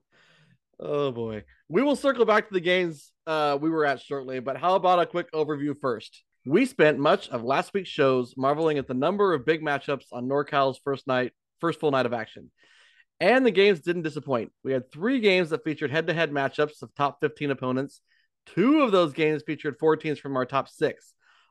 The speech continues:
All three of those matchups ended up being one-score games, and the lower-ranked teams won in two of them. Number three, Sarah San Mateo, and number fourteen, Salinas, both won on the road, taking down number two, Folsom, and number nine, Clayton Valley of Concord,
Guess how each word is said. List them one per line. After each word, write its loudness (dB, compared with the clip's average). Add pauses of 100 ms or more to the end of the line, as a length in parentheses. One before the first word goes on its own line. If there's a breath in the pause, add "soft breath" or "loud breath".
(180)
All 6
three 2
of 2
those 2
matchups -2
ended 0
up 0
being -2
one-score -4
games, -4
and -10
the -4
lower-ranked 0
teams -4
won -2
in -4
two -2
of 0
them. -8 (400 soft breath)
Number -2
three, 0
Sarah 2
San -2
Mateo, 2
and -2
number -4
fourteen, -6
Salinas, -4
both 4
won 0
on 0
the -4
road, -4 (320)
taking -4
down 2
number -2
two, -12
Folsom, -6
and -4
number -4
nine, -6
Clayton -6
Valley -4
of -18
Concord, -8